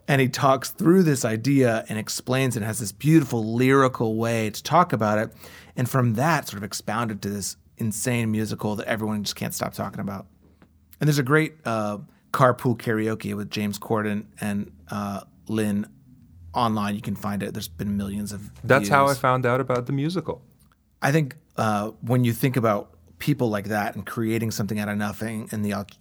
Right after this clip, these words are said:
Speaker 1: opportunity that exists, you see, uh, whether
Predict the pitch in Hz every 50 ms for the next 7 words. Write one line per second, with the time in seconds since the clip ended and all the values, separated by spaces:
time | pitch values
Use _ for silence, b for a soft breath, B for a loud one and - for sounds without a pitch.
0 | _ - - 127 117 - 123 110 - - - 135 131 131 127 113 110 101 101 95
1 | 98 101 104 98 101 95 104 117 110 101 - - - B B B B B B B
2 | 120 120 120 - - - 131 127 123 117 113 117 - - _ _ _ _ - 104
3 | 101 98 98 101 117 123 120 113 110 107 110 - -